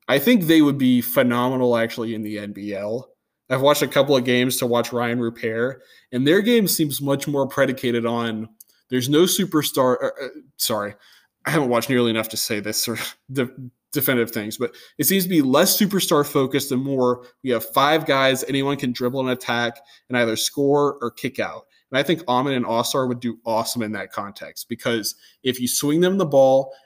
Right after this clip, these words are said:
and they've got any sort of hesitation in the defense or any sort of miscommunication in the defense, they can break in and score, easy peasy,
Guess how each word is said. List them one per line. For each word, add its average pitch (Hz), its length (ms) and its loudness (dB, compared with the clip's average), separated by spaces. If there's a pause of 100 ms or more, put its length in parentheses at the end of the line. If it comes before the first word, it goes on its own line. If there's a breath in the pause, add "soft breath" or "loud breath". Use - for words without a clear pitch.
and 123 100 0
they've 120 180 0
got 120 280 -2
any 135 180 0
sort 143 320 2
of 127 140 0
hesitation 131 540 -2
in 131 60 -2
the 127 80 0
defense 120 520 -2
or 120 140 0
any 131 160 0
sort 131 240 0
of 120 100 -2
miscommunication 127 680 -2
in 117 60 -2
the 113 80 -2
defense, 117 500 -4 (320 soft breath)
they 156 120 4
can 156 140 0
break 131 320 0
in 131 80 2
and 110 140 -2
score, 131 640 0
easy 147 320 -2
peasy, 139 640 -2